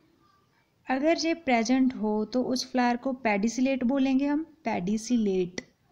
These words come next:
और अगर ना हो तो sessile, उस flower को बोलते हैं हम sessile। बिना डंडी के flower को बोलते हैं sessile, अगर हो तो pedicellate। तो pedicel से आगे बढ़ते हैं। आगे कौन सा part आता है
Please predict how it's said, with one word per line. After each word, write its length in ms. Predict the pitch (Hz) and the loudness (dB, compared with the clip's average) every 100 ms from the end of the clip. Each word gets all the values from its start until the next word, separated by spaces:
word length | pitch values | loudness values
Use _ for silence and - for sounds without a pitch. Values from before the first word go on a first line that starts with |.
| _ _ _ _ _ 220 | _ _ _ _ _ -2
और 200 | 240 240 | 0 2
अगर 200 | 240 208 | 2 0
ना 240 | 185 202 | 0 0
हो 200 | 240 254 | 2 2
तो 200 | 247 220 | 0 -4
sessile, 600 | 214 185 185 185 202 220 - | -4 -6 -4 -4 -4 -4 -6
उस 220 | 214 - | -10 -8
flower 240 | 220 208 196 | -6 -4 -4
को 160 | 208 | -6
बोलते 300 | 202 196 190 | -6 -6 -4
हैं 140 | 220 226 | -2 0
हम 160 | 240 | 0
sessile। 720 | 247 - 208 - 185 170 156 156 - 180 | 0 -2 -6 -6 -6 -4 -6 -10 -14 -10
बिना 300 | 196 208 208 | -6 -4 -4
डंडी 300 | 196 190 185 | -6 -8 -8
के 120 | 196 | -10
flower 240 | 202 190 | -8 -10
को 140 | 185 190 | -10 -12
बोलते 320 | 190 190 214 | -10 -8 -2
हैं 120 | 247 | -2
sessile, 600 | 247 220 - 190 175 156 - - - - - - _ _ _ _ _ _ - - | -2 -6 -6 -6 -6 -8 -12 -20 -20 -20 -20 -20 _ _ _ _ _ _ -10 -2
अगर 180 | 240 233 | -2 0
हो 160 | 233 | -2
तो 140 | 233 247 | -2 -4
pedicellate। 640 | 214 170 160 175 165 165 - _ _ _ _ 254 | -4 -6 -6 -6 -6 -10 -20 _ _ _ _ -6
तो 80 | |
pedicel 800 | 254 247 226 247 247 294 294 302 - - - | -4 -2 0 0 0 -2 -2 -4 -8 -18 -8
से 200 | 254 233 | -4 -2
आगे 220 | 202 208 220 | -2 -2 -2
बढ़ते 380 | 226 220 247 | -2 -2 4
हैं। 380 | 254 254 269 254 214 | 6 6 4 -2 -4
आगे 260 | 214 233 247 | -2 -2 -2
कौन 300 | 233 226 226 | 0 0 0
सा 180 | 262 | -2
part 380 | 254 233 214 214 | -4 -4 -4 -4
आता 220 | 208 202 | -6 -4
है 420 | 214 240 294 - | -2 -2 -2 -8